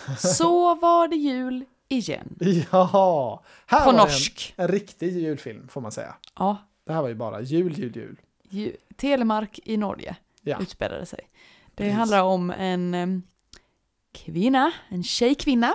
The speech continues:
Speaker 1: En tjejkvinna.
Speaker 2: som har en pojkvän. De bor
Speaker 1: Ja.
Speaker 2: i, em, U S A, i L A, tror jag.
Speaker 1: Ja.
Speaker 2: Han kommer från Indien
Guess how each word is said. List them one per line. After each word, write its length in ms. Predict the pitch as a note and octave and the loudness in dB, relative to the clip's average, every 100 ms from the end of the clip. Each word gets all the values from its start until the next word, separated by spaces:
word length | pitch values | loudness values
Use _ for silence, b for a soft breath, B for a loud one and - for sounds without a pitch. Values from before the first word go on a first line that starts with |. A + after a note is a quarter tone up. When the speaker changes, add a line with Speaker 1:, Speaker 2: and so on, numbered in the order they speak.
| C#3 | -4
Speaker 1:
En 180 | C3+ C3+ | -10 -8
tjejkvinna. 540 | D#3 E3 D#3+ C#3+ D#3+ | -8 -8 -8 -6 -6
Speaker 2:
som 220 | C3+ F#3+ | -4 -4
har 240 | G3 G3 G3 - | -2 -2 -2 -6
en 260 | F#3+ F#3 | -8 -8
pojkvän. 440 | - A#3+ - D#4 F#4 | -6 -4 -2 -2 -4
De 160 | G#3 G3 | -8 -4
bor 240 | G3 F#3+ | -4 -4
Speaker 1:
Ja. 60 | F#3 | -4
Speaker 2:
i, 260 | F3+ F3+ | -2 -2
em, 200 | F3+ F3+ F3+ _ _ | -4 -6 -10 _ _
U 80 | G3 | -8
S 80 | F#3+ | -4
A, 120 | D4 - _ _ _ | -4 -8 _ _ _
i 80 | F#3+ | -6
L 80 | F#3+ | -4
A, 140 | G#3+ B3+ | -6 -4
tror 120 | A#3 | -2
jag. 100 | A#3 - B B B B - | -2 -4 B B B B -6
Speaker 1:
Ja. 180 | F3+ - | -6 -6
Speaker 2:
Han 380 | G#3+ A3 G#3 G3+ | -2 0 0 -2
kommer 200 | G3+ G3 | -4 -4
från 140 | G3 | -4
Indien 360 | C#4+ D#4 D4+ | -2 0 0